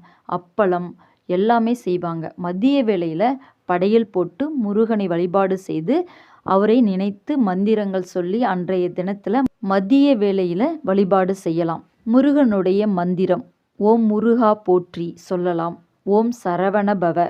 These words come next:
"கந்த சஷ்டி கவசம்", "வேல்மாறல்", "அனுபதி" இது போன்ற அவருடைய மந்திரங்களை அன்றைய தினத்துல நாம் முழுமையும் உச்சரிக்கலாம். இப்படி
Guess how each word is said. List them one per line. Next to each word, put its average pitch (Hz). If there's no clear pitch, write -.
"கந்த 196
சஷ்டி 202
கவசம்", 170
"வேல்மாறல்", 185
"அனுபதி" 208
இது 214
போன்ற 202
அவருடைய 180
மந்திரங்களை 196
அன்றைய 185
தினத்துல 202
நாம் 190
முழுமையும் 226
உச்சரிக்கலாம். 170
இப்படி 226